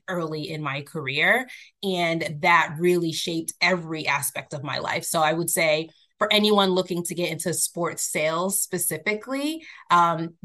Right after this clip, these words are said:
be open to what your manager, your director has to say. Um, follow their lead and allow them to guide you to the next level. It's not gonna always feel comfortable, but let's be honest, anything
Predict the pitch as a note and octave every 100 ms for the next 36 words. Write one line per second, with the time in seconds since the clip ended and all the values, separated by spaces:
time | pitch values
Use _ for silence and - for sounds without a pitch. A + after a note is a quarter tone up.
0 | C#3+ A3 C4 F3+ A3 A3 F#3 - F#3 E3
1 | E3+ E3 F3 E3 D#3+ D#3 E3 F3+ F3 D#3+
2 | E3 D#3 D#3 D#3+ E3+ D#3+ D3+ - D3+ D3+
3 | D3+ D3+ D3 - D3 - D3+ C#3 D3 -
4 | - - D#3 C#3+ D3 - - - G3+ G#3+
5 | A#3 G3+ F#3 E3+ F3+ F3 F3 E3+ F3 E3+
6 | E3 F3 G#3 G3+ - E3 D#3 C#3 D#3+ F3
7 | A3 B3 B3 F#3+ E3 D#3+ C#3 - D#3+ C#3+
8 | C3 C#3 - G#3+ A3 A3+ F#3+ F3+ F#3 -
9 | D#3 D#3+ E3 G3+ A3 A3+ G#3+ F3+ E3+ -
10 | E3+ D#3 D3+ - F#3 F#3 F#3 F#3 F#3